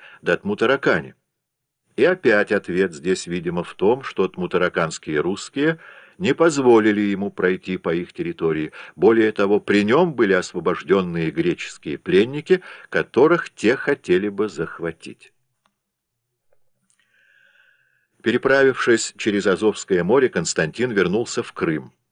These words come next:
И во время своего второго пребывания в Крыму он обратил народ Фул в христианство. Город Фулы находился на северо-восточном склоне Крымских гор, возле современного города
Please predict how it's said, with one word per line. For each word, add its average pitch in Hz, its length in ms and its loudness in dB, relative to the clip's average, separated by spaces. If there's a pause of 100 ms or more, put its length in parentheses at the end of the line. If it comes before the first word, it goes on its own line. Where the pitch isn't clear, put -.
(760)
И 101 80 2
во 104 140 4
время 123 240 2
своего 90 380 2
второго 90 500 2
пребывания 113 640 -2
в - 100 -14
Крыму 120 440 -4 (720)
он 147 280 4
обратил 98 720 0 (320)
народ 92 500 0
Фул 180 480 0 (300)
в - 140 -20
христианство. 85 960 -4 (760)
Город 135 320 4
Фулы 165 360 4
находился 120 840 2 (260)
на 95 200 0
северо-восточном 135 880 2
склоне 113 420 0
Крымских 113 540 -2
гор, 90 300 2 (280)
возле 110 360 0
современного 107 720 0
города 95 540 0